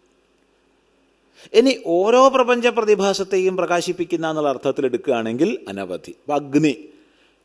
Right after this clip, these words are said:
അപ്പൊ അഗ്നി ജ്വലിക്കുന്നു എന്നുള്ളതൊരു പ്രതിഭാസമാണ്.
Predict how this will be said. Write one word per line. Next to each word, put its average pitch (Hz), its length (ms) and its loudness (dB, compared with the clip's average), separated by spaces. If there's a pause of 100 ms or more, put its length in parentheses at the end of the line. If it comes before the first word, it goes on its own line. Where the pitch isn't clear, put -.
(540)
അപ്പൊ 185 120 -6 (100)
അഗ്നി 185 340 0
ജ്വലിക്കുന്നു 185 600 2
എന്നുള്ളതൊരു 175 480 4
പ്രതിഭാസമാണ്. 190 760 0